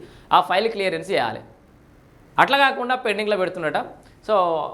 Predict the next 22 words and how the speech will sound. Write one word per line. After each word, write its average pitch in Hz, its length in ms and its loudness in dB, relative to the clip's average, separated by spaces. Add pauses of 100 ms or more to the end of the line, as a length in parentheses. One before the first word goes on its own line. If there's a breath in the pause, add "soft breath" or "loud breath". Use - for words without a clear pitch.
(120)
ఇది 180 200 2
లీలకాడ 247 440 2
పంచాయతీ 254 380 -2
లెక్క 240 160 -4
అయిపోయింది 220 360 -2
ఈ 202 40 -4
కాంగ్రెస్లో 196 500 -2
మంత్రులకు, 190 520 -4
ఈ 190 60 -2
అధికారులకు 160 440 -2
మధ్య. 127 260 -6 (440 loud breath)
మంత్రి 220 280 2
కొండా 247 300 2
సురేఖ, 240 320 -2
ఆ 240 140 2
శాఖ 220 280 0
ప్రిన్సిపల్ 214 460 -6
సెక్రటరీ 214 400 -4
మ-, 165 160 -4
అహ్మద్ 175 640 -2 (360 loud breath)
నదీం 208 320 0
అయితే, 214 520 -2